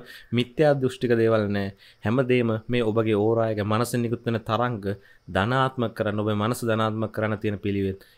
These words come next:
ඒවා හරිම විද්‍යාත්මකයි. ඒ දේ තුල ජීවිතේ දිනන්න. ඉතින් තව දෙයක් සමහරු කියනවා මේ කොච්චර සුබයි කිව්වත් සුබ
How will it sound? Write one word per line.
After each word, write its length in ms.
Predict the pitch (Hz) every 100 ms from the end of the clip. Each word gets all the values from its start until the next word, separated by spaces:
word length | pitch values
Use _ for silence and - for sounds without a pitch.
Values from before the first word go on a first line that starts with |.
| _ _
ඒවා 200 | 117 110
හරිම 240 | 107 107 101
විද්‍යාත්මකයි. 760 | 104 117 120 113 113 107 104 104 123
ඒ 180 | 127 139
දේ 140 | 135
තුල 160 | 113 107 -
ජීවිතේ 400 | 98 104 107 107
දිනන්න. 380 | 98 98 95 98 95 - - -
ඉතින් 220 | 139 156
තව 120 | 139 135
දෙයක් 160 | 143
සමහරු 380 | 135 117 120 127
කියනවා 300 | 120 127 131
මේ 180 | 127 110 - _
කොච්චර 400 | - 110 - 139
සුබයි 340 | 131 123 127 127
කිව්වත් 360 | 127 127 143 143 _ _ -
සුබ 160 | 117